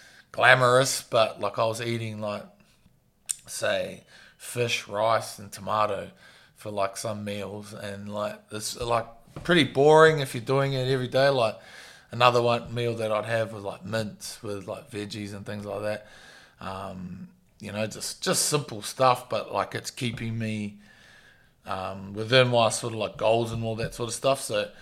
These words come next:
with her, she's just keeping me on track with that, like, each day checking in on how my food is and all that. So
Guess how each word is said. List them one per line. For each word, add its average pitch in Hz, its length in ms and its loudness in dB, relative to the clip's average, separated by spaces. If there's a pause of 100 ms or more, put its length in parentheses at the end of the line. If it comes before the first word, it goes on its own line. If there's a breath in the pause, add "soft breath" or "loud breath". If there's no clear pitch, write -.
(220 loud breath)
with 135 200 4
her, 139 280 8
she's 131 240 0
just 123 180 -8
keeping 117 260 -6
me 113 80 -4
on 104 160 -4
track 113 340 0
with 104 140 -8
that, 113 180 2
like, 107 200 -4
each 110 240 -6
day 110 460 2 (1160 loud breath)
checking 120 380 0
in 117 140 2
on 107 100 0
how 117 140 0
my 98 160 -2
food 117 320 0
is 117 160 0
and 104 100 -6
all 98 140 -4
that. 110 300 -2
So 104 340 -2